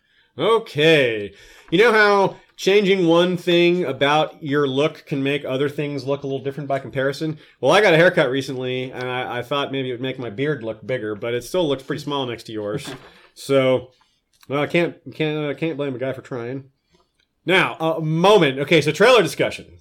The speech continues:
This is really exciting. A moment that I've been waiting for, something that fired me up from the preseason trailers, was the line,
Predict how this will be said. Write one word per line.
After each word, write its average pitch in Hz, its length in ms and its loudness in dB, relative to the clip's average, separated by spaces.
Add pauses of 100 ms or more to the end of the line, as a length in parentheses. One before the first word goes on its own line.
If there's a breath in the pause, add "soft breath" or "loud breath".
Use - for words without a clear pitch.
This 170 240 -2
is 139 140 -4
really 147 240 2
exciting. 147 520 0
A 127 60 -8
moment 226 460 4
that 143 120 2
I've 180 320 4
been 170 300 4
waiting 156 320 4
for, 123 340 -2
something 185 140 -4
that 151 100 -4
fired 196 400 4
me 180 160 2
up 151 280 2 (760 soft breath)
from 143 180 -4
the 135 100 -2
preseason 165 480 -4
trailers, 117 480 0
was 135 440 0 (160 soft breath)
the 139 140 2
line, 135 640 0